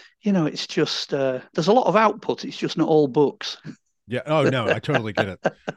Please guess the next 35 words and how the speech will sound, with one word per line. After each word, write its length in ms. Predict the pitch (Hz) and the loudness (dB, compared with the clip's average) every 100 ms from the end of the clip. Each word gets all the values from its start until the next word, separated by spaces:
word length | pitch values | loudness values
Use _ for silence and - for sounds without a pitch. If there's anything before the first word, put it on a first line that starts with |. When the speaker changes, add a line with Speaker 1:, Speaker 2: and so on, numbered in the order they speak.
| - | -4
Speaker 2:
I 100 | 117 | 0
was, 260 | 123 - - - | 0 -2 -14 -8
I 60 | 120 | 0
was 180 | 127 110 | 0 0
in 140 | 131 | -4
a 40 | 117 | -2
band. 280 | 123 180 208 | -2 2 2
I 60 | |
don't 140 | 165 143 | 2 2
know 120 | 135 | -2
how 200 | 135 131 | -2 -4
it's 220 | - - | -8 -6
like, 260 | 123 113 - _ _ _ _ _ _ | -6 -6 -10 _ _ _ _ _ _
I 80 | 175 | 0
don't 100 | 190 | 0
know 80 | 151 | 0
how 140 | 147 | 0
people, 460 | 156 147 117 104 - _ _ - - - | 0 -2 -4 -8 -14 _ _ -20 -20 -6
I 160 | 135 160 | -2 0
haven't 460 | 131 156 143 117 | 0 -2 -4 -4
been 320 | 135 131 127 - _ _ - | -4 -2 -4 -10 _ _ -6
fortunate 460 | 139 - 131 117 | -6 -4 -6 -6
enough 280 | 117 113 107 | -4 -6 -6
yet 280 | 110 113 - | -4 -4 -6
to 80 | 107 | -12
figure 300 | - 110 113 | -8 -4 -2
out 160 | 107 107 | -2 -4
how 240 | 107 107 | -6 -6
to, 580 | - - 101 95 90 87 | -8 -10 -8 -10 -10 -12
um, 460 | 92 87 82 78 73 _ _ _ - 104 | -10 -10 -12 -16 -20 _ _ _ -14 -6
manage 400 | 107 110 107 104 | -4 -2 -4 -6
my 140 | 98 | -10
time 380 | - 95 92 85 | -10 -12 -12 -10
wisely. 560 | 82 80 78 64 - _ - - _ | -10 -10 -12 -16 -20 _ -20 -20 _
So 560 | - 170 143 131 120 | -2 2 2 0 -2